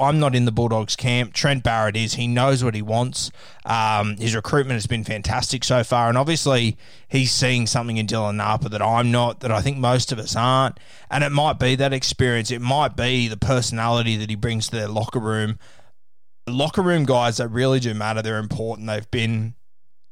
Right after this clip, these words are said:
underrated by fans of rugby league for a very long time, in my opinion. I think we undervalue what a guy can bring in a locker room Monday to Friday.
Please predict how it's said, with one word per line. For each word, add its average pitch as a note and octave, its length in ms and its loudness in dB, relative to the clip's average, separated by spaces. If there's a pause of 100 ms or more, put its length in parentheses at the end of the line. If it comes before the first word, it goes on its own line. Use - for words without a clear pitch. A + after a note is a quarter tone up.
(120)
underrated B2+ 680 4
by G#2+ 160 2
fans G#2+ 400 -2
of G#2 120 -4
rugby G#2+ 280 -2
league G2+ 340 -8
for A2 180 -2
a G#2+ 40 -2
very A2 280 -4
long G2+ 240 -4
time, G2+ 360 -6
in A2+ 100 -6
my D3+ 200 -6
opinion. A#2 480 -4 (340)
I A2+ 40 -2
think C#3 180 2
we C3 100 0
undervalue B2 680 2
what A2+ 160 0
a A2+ 40 0
guy A2+ 240 0
can A2+ 160 -4
bring A2+ 180 -2
in A2 80 -2
a G#2+ 60 0
locker G#2+ 300 -2
room G#2+ 280 -2
Monday G#2 300 -2
to G2 80 -10
Friday. A2+ 600 0